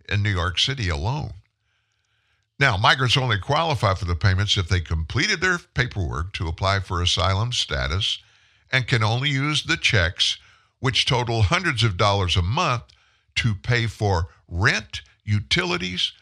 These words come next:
clothing, or other necessities. Michael Cracker, the chairman of the Erie County Republican Committee,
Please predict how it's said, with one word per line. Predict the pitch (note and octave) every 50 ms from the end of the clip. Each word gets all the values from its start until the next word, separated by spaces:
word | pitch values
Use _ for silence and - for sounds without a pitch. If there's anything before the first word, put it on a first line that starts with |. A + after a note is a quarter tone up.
| _ _ _ _ _ -
clothing, | - D#3+ D#3 E3 E3+ D#3+ C#3+ D#3+ D#3+ D#3+ D#3+ D3 - _ _ _ _ _ _ _ _ _
or | A#2 A#2+ A#2+ B2
other | B2 A#2 A#2
necessities. | A2 G#2 G#2 G2 - - G#2 E2 D#2+ - - - - - - - - - - _ _ _ _ _ _ _ _ _ _ _ _ _ _ _ _ _ _ _ _ _ _ _ _ _ _ _ -
Michael | G#2+ D3 F#3 F3+ - D#3+ C#3+ A#2
Cracker, | - - - - D#3 C#3+ B2+ - - - B1+ C2
the | C2 C2 C#2+
chairman | - - - C#3+ C#3 C#3+ C#3 C#3 B2+
of | A2 G#2 F#2+ E2+
the | F#2+ F#2 F2 E2+ D#2+ E2 - - _ _ _ _ _
Erie | - D3 D3+ C#3+ C#3 B2
County | G#2+ - - C3 C3 C3 A#2+ A#2+ A2
Republican | F#2+ F2+ F#2+ E2+ - A#2 A2+ A2+ G#2+ F2+ - G2 E2
Committee, | D#2 - G#2+ D#2+ C#2+ F#2 F#2 F2+ C#2+ C2 C#2